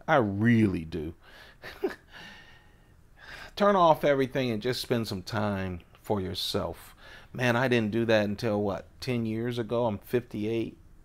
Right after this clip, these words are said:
gonna be fifty-nine this summer. <sighs> Who knows what would have happened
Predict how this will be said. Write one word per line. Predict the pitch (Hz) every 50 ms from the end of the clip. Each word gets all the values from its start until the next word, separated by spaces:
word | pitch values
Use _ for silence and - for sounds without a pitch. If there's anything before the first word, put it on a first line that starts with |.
| - - - - - -
gonna | - 110 110
be | 107 113 110
fifty-nine | - - 127 117 - 117 113 110 110 110 110 110
this | 107 104 104 -
summer. | - - 123 113 113 113 110 107 - - - - - - _ - - - - - - - - - -
<sighs> | 110 110 107 - - - - - - - - - - - - - _ - - - - - - - - - - - - - -
Who | - - 277 262 214
knows | 156 123 127 139 147 147 147 135 113
what | 110 117 113 95 - -
would | 101 104 117 113
have | 107 104 98
happened | 104 120 113 110 107 - 101 90 90 87